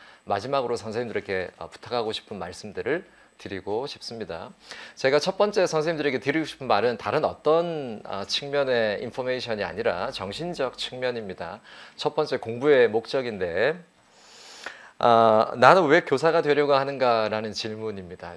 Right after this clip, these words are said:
이 질문을 어떻게 보면 선생님들에게 낯선 질문이기도 하고 너무 당연한 질문이기도 하지만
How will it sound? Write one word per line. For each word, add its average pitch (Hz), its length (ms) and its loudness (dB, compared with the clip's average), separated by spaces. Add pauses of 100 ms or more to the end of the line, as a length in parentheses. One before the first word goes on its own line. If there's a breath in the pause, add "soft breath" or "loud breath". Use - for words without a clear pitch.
이 160 120 -6
질문을 147 880 4
어떻게 151 360 -2
보면 170 280 4
선생님들에게 139 680 0
낯선 151 380 2
질문이기도 127 600 -4
하고 110 560 -4
너무 107 260 -2
당연한 160 460 -2
질문이기도 143 560 -2
하지만 127 600 -4